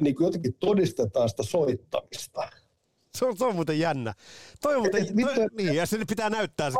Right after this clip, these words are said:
Speaker 2: kitarasoolo.
Speaker 1: Niin, et miksi, miksi se pitää, niinku, et to-, toki siinä on se, että, ö, se on varmaan osa sitä, niinku, et kun siinä on sitä kulttuurista, virsi-, virtuositeettikulttuuria, mut
Speaker 2: Se.
Speaker 1: kyllä vittu aika lähellä niitä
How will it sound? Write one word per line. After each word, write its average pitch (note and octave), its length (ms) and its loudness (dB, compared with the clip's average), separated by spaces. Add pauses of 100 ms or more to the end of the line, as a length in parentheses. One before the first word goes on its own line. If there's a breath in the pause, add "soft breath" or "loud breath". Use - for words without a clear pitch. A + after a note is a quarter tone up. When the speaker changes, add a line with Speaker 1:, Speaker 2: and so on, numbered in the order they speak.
(120)
Speaker 2:
kitarasoolo. F#3 720 0
Speaker 1:
Niin, A3+ 200 4
et - 60 -2
miksi, B3+ 340 0
miksi C4 240 0
se F#3+ 80 0
pitää, D3+ 420 2
niinku, B2+ 240 2
et C3 100 0
to-, A3+ 200 0
toki A#3 240 0
siinä G#3 160 2
on E3+ 60 2
se, E3+ 160 0
että, D3+ 280 0 (500 loud breath)
ö, D3 240 4 (200)
se E3+ 100 2
on F3 120 4
varmaan G3 360 2
osa E3+ 160 0
sitä, D3 200 -2
niinku, C3 280 2
et B2 140 0
kun B2+ 100 0
siinä C#3+ 180 2
on C#3+ 60 2
sitä C#3+ 180 -2
kulttuurista, C#3+ 640 2
virsi-, D3+ 500 2
virtuositeettikulttuuria, B2 1300 2
mut B2+ 120 2
Speaker 2:
Se. A#2 80 0
Speaker 1:
kyllä G3+ 200 4
vittu G#3+ 240 0
aika F#3 220 2
lähellä E3+ 240 2
niitä D#3 260 0